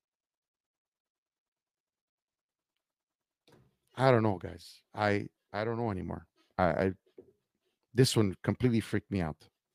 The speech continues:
Completely freaked me out. Okay, on to this one. I did a TikTok on this one, um, last week.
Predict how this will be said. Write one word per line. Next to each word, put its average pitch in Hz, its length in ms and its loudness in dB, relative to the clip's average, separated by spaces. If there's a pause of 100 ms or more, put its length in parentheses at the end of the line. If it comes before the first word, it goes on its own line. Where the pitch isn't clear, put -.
(480)
Completely 120 360 -2
freaked - 260 -8
me 90 80 -6
out. - 160 -8 (2750)
Okay, 170 260 12 (600)
on 196 220 8
to 185 200 2
this 151 280 8
one. 101 280 2 (400)
I 139 100 8
did 131 180 8
a 113 40 6
TikTok 120 480 2
on 98 120 0
this 104 220 0
one, 95 280 -6 (100)
um, 92 600 -4 (1000)
last 95 300 2
week. 101 320 -4